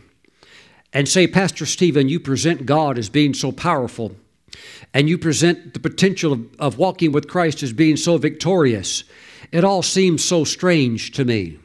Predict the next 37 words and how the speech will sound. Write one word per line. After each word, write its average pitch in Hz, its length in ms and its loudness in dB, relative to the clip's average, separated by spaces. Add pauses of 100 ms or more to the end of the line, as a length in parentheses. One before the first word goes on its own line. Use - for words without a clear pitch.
(600)
But 226 160 0
my 220 160 4
friends, 196 640 0 (1900)
can 208 180 4
you 202 60 6
imagine, 190 460 2 (200)
can 185 180 2
you 190 60 6
imagine 180 420 2
me 156 220 6
when 156 120 2
I 147 100 2
go 147 140 0
to 131 80 2
heaven 110 400 0 (1000)
and 147 500 4 (200)
I'm 151 180 4
going 151 200 4
to 147 40 4
be 147 140 2
judged 143 440 0
for 135 120 -8
the 135 100 2
life 139 280 2
that 123 100 -4
I 127 100 4
lived? 113 480 2 (880)
Could 269 220 4
you 247 80 6
imagine 175 500 2
Jesus 156 420 2
pulling 180 360 4
me 165 160 4
over 160 240 0
to 151 100 -10
the 139 100 -8
side 107 600 -2